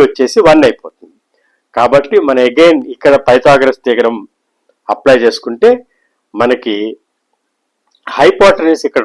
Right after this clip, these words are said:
రెండు కాబట్టి, so ఏడీ స్క్వేర్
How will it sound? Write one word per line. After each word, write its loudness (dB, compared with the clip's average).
రెండు -4
కాబట్టి, -6
so 2
ఏడీ -4
స్క్వేర్ 0